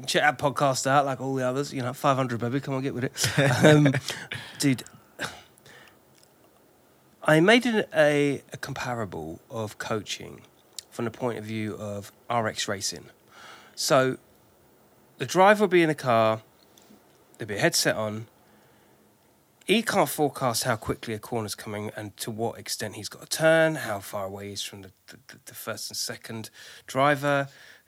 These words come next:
Speaker 1: to overtake and take lead. So there's a guy on the top of a tower looking down, talking straight directly in his ear, "Go sharp here, do that there, you're two behind, yeah, da, da." And it's just constant navigation.
Speaker 2: Yeah.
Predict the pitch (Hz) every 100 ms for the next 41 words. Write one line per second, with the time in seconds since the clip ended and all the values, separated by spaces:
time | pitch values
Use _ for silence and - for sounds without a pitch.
0 | - - - - 98 110 101 - 131 -
1 | 98 95 131 110 117 131 123 123 - _
2 | _ - _ _ _ _ - 139 135 127
3 | 139 120 143 147 156 117 - 156 - 139
4 | 117 - - _ _ - 110 - 127 113
5 | 104 104 - 135 - 117 107 98 95 -
6 | 131 - 107 - 113 104 - 131 123 -
7 | 104 101 98 95 92 _ _ 95 95 104
8 | 95 123 101 87 - - 104 98 80 -
9 | 107 92 - _ - 101 - 104 101 104
10 | 90 98 98 104 101 - - - - 165
11 | 165 160 - 185 180 - 160 - _ -
12 | 151 160 135 139 156 - 95 - 120 101